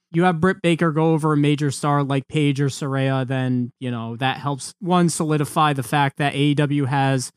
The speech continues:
uh, women wrestlers that are at the same level as whatever's going on in your competition. So I think Britt Baker is gonna win. Saraya will be fine even if she loses because, one, she's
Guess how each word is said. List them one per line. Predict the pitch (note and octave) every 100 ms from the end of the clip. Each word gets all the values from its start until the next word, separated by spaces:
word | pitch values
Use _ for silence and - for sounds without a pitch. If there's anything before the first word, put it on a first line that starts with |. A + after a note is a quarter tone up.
| _ -
uh, | D3 D3 - -
women | F3 F#3+ F3
wrestlers | D#3+ E3 - F3 D#3+ D3
that | D3 D3
are | -
at | D3+ C#3
the | D3
same | - D3+
level | D3 C#3+ C3+ C#3+ -
as | C#3+ C3+ C3 A#2+
whatever's | D3+ C#3 C#3 B2
going | C#3+ C3+ C3
on | B2+
in | A#2+
your | A#2+
competition. | - B2 A2 A#2+ C#3+ - C#3
So | B2+ D3+
I | F#3
think | B3+ G3+
Britt | A3 F3
Baker | E3 D3+ E3 D3+ D3 -
is | C#3+
gonna | D#3+ C#3+
win. | B2+ C#3 F3 G#3 G#3 _ _ _ _
Saraya | E3+ D#3+ D#3
will | D3+
be | C3
fine | - D3 D3 C#3+ C#3 -
even | C#3 C#3
if | C3
she | C#3
loses | C#3 D3+ D3 D#3+ D3+ -
because, | B2+ C3 B2+ - -
one, | C3 C#3+ C#3
she's | - B2 G#2+